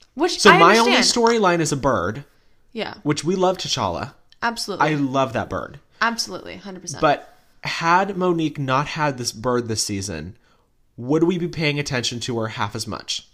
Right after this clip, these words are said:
Speaker 2: And that's no shade to Monique, because Monique is gorgeous. I think that she always has something funny or interesting to say. I think that she can bring it. But this season, she's taking a little bit of a back seat.
Speaker 1: Well, she is, she's hosting at the lake house. I think that's not exactly taking a back seat.
Speaker 2: Well, no, no, I mean, like, this season as to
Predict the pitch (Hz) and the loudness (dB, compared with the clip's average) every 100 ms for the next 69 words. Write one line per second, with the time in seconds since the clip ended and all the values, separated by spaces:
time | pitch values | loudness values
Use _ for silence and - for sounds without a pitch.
0 | _ _ _ _ _ _ - 185 208 220 | _ _ _ _ _ _ -4 2 2 2
1 | 262 269 277 240 220 240 202 139 151 139 | 0 0 0 0 2 0 -2 -4 -4 0
2 | 143 156 175 - 113 - 117 123 147 185 | 2 2 0 -2 -6 -8 -4 0 2 4
3 | 208 220 - - - - 131 151 143 123 | 2 0 -6 -14 -18 -6 -4 -2 -4 -2
4 | - 143 131 135 151 170 156 143 135 120 | -2 0 2 2 2 0 0 -2 -4 -6
5 | - 131 135 147 120 - 110 143 - 120 | -4 -2 0 0 0 -2 -2 -4 -4 -2
6 | 113 - 107 117 175 - - - 120 127 | 0 0 2 0 0 -4 -20 -10 -8 -6
7 | 113 120 - - 113 101 104 107 180 226 | -8 -6 -6 -4 -4 -2 0 0 -2 -4
8 | - - - 147 123 139 180 - 127 147 | -12 -20 -6 -6 -2 -2 0 0 0 -2
9 | 151 185 - 120 156 160 131 143 139 127 | -4 -6 -6 -6 -4 -2 -2 -2 -2 0
10 | 180 - 117 - - 107 - 403 415 480 | 0 0 -2 -2 -4 -2 0 2 4 2
11 | 392 - 320 269 - - 262 311 285 - | 0 0 0 -2 -6 -4 0 0 0 -2
12 | 214 359 247 190 - 147 302 320 165 233 | -2 -2 -4 -6 -4 -4 -4 -2 -2 -2
13 | 233 254 208 - 175 160 - 165 165 170 | -4 -4 -6 -6 -6 -6 -10 -12 -10 -10
14 | 170 147 127 - - 214 190 - - 202 | -10 -6 -6 -6 -6 -6 -6 -6 -4 -2
15 | 180 151 151 143 147 147 143 143 - 123 | 0 0 0 -2 -4 -2 0 -2 -4 -4
16 | 123 - 135 117 113 113 | -4 -4 -2 0 -2 -4